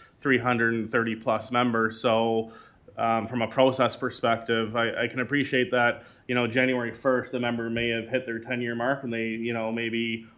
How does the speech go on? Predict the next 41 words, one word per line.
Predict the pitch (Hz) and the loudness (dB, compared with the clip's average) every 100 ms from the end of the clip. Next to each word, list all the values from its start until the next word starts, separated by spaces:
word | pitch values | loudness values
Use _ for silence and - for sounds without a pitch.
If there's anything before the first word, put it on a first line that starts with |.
| - | -2
almost | 127 120 - | 0 0 -2
on | 117 113 - | -2 -4 -4
year | 123 117 | -2 0
eleven | 117 131 120 | 2 0 2
by | 113 | 0
the | 110 | -2
time | 110 120 117 | -4 -4 -2
they | 110 | -4
receive | 107 127 110 | -6 -6 -6
their | 113 | -4
medal. | 117 131 143 | -2 2 2
Absolutely, | 117 - 120 120 135 | 0 -2 -4 -2 0
they're | 117 | 0
waiting | 113 117 113 | -2 -2 -2
a, | 110 110 - - - 117 | -4 -6 -10 -20 -10 -8
a | |
full | - 123 117 | 0 2 4
year. | 117 139 123 | 6 6 6
Um, | 117 | 4
but | 113 110 | 2 -2
from | 127 | -2
a | 113 | -2
process | - 127 123 117 | 2 2 2 -2
perspective, | - 117 - 110 110 117 113 104 - - - _ | -2 -6 0 -2 0 -2 -2 -4 -14 -20 -20 _
we, | 127 117 113 120 | -2 0 0 -2
we've, | 117 107 113 | -2 -2 0
uh, | 110 107 104 | 2 4 2
utilized | 110 117 107 107 110 | 0 0 2 2 2
that | 104 - - | 0 -2 -6
December | 113 117 107 | -4 -4 -4
thirty-first | 113 104 98 113 107 - | -2 -4 -4 -4 -4 -4
council, | 107 107 - 117 113 110 - - _ - | -6 -6 -4 -2 -2 -4 -10 -20 _ -10
or | 107 | -6
sorry, | 120 107 | -2 -2
December | 104 131 117 | -2 -2 -2
thirty-first | 113 110 110 110 - | 0 -2 -2 -6 -4
calendar | 107 107 104 | -4 -2 -2
year | 107 104 | -4 -4
end | 107 110 113 | -2 -4 -4
as | - 107 104 98 | -4 -4 -4 -6
the | 113 110 107 107 104 | -6 -6 -6 -8 -12